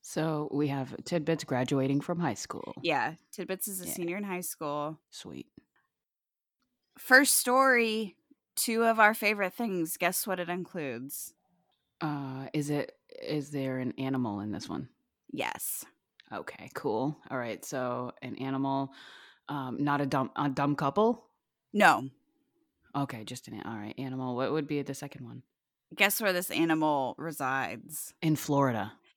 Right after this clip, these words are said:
Speaker 2: Yep. Boom.
Speaker 1: Boom. <laughs>
Speaker 2: So.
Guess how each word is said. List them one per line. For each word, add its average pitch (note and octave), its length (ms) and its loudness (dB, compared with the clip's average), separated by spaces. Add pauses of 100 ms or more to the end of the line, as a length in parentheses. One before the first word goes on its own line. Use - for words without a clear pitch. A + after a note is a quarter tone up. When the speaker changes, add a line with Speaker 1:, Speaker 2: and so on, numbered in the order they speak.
(140)
Speaker 2:
Yep. F3 240 6 (160)
Boom. D#3 560 4
Speaker 1:
Boom. F3+ 680 4 (380)
<laughs> G3 680 2
Speaker 2:
So. D#3 680 8